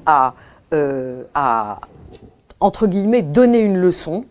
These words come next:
ce, ce serait dans leurs termes à eux que je me placerais, euh, à tous les musulmans. Restez invisibles,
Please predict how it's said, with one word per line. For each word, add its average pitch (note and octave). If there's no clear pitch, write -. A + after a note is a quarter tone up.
ce, -
ce C#3
serait -
dans C3
leurs C#3+
termes C#3+
à C3
eux D#3+
que C#3
je C3+
me C#3
placerais, G3
euh, C#3+
à E3
tous F#3+
les D#3
musulmans. C3+
Restez A#3
invisibles, G#3+